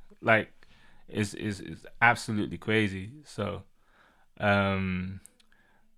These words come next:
but yeah, make sure you check out the Exodus album. Um, hit me up on Twitter, let me know what you think, or hit me up in the D M, let me know what you think. And I just wanna make it clear, I'm not dissing it. I'm not saying anything disrespectful about it.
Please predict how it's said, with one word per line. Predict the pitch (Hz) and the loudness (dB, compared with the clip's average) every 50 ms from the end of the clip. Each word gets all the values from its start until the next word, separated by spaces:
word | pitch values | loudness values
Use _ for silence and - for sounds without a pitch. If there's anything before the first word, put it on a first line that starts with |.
| _ _ _ _ _ _ _ | _ _ _ _ _ _ _
but | - 90 | -6 0
yeah, | 110 117 120 120 104 87 82 - - _ _ _ _ _ _ _ _ _ - | 6 10 10 10 10 8 4 -2 -12 _ _ _ _ _ _ _ _ _ 4
make | 117 131 135 123 | 6 8 8 8
sure | - 156 | 6 4
you | 135 | 6
check | - 165 147 - | 6 6 8 10
out | 139 127 | 10 10
the | 123 | 10
Exodus | 101 117 135 127 - - 123 117 - - | 10 8 8 6 4 0 -2 -2 0 6
album. | 143 135 131 127 123 127 127 123 120 117 113 - - - - - _ _ _ _ _ _ _ _ _ - | 8 8 8 8 8 4 4 2 2 2 -2 -6 -14 -20 -20 -20 _ _ _ _ _ _ _ _ _ 4
Um, | 107 110 107 107 107 104 101 101 | 8 10 10 10 10 8 8 6
hit | 85 123 147 131 | 6 6 8 10
me | 135 135 | 10 10
up | 127 - | 10 8
on | 135 117 | 6 4
Twitter, | - - 160 135 117 | 6 8 8 10 10
let | 117 123 120 | 10 8 6
me | 123 | 6
know | 123 123 | 4 2
what | 120 | 2
you | 110 110 98 | 2 0 -2
think, | - - 147 135 131 123 - - | 2 6 6 6 6 6 4 2
or | 110 | 4
hit | 104 120 127 123 | 6 6 4 4
me | 123 123 | 4 2
up | 117 - | 2 2
in | 123 120 | 2 0
the | 113 | 0
D | 101 104 127 123 127 | 2 4 6 6 8
M, | 123 123 120 | 6 6 4
let | 120 107 | 2 0
me | 104 | 0
know | 110 117 | 0 0
what | 117 104 | 0 0
you | 80 - | -2 -6
think. | - - 120 113 107 - - - _ - - - - | -4 -2 -2 -2 -2 -4 -8 -14 _ -20 -18 -2 4
And | - 135 165 | 8 10 10
I | 190 | 10
just | 185 190 214 | 8 6 6
wanna | 214 202 196 | 8 8 8
make | 190 190 185 - | 10 8 8 8
it | 170 156 - | 6 4 4
clear, | - 180 180 175 160 | 4 8 10 10 10
I'm | 135 117 123 131 143 147 156 | 10 8 6 4 4 6 8
not | 165 170 131 95 - - _ - | 8 8 8 6 2 -8 _ 4
dissing | 156 156 147 151 - 151 131 117 | 6 6 6 4 2 0 0 2
it. | 107 98 - | 2 0 0
I'm | 90 101 107 | 0 0 2
not | 123 123 120 | 2 2 2
saying | - - 127 123 123 | 2 2 4 6 6
anything | 127 127 117 - 123 117 | 6 6 4 2 0 0
disrespectful | 113 123 - - 107 - - 135 120 - - - 113 | 0 -2 -2 -4 -8 0 4 4 4 4 2 -2 -2
about | 110 104 104 104 104 104 110 | 2 6 6 6 6 6 2
it. | 110 - | -2 -6